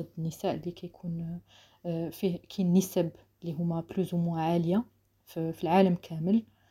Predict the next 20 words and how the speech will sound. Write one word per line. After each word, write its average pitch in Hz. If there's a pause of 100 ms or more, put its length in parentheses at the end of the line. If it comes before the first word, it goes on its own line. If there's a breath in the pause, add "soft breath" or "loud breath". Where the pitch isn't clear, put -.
(160 soft breath)
المشاركة 180
السياسية 175
ديال 165
النساء 165
اللي 160
هي، 170
آه، 165 (280 soft breath)
كتكون - (300)
ناقصة 196
في -
العالم 170
كامل. 190 (160)
ديما 180
فاش 180
كتشوف -
الصور 175
ديال 160 (300 loud breath)
الناس 175
اللي 175
حاكمين 180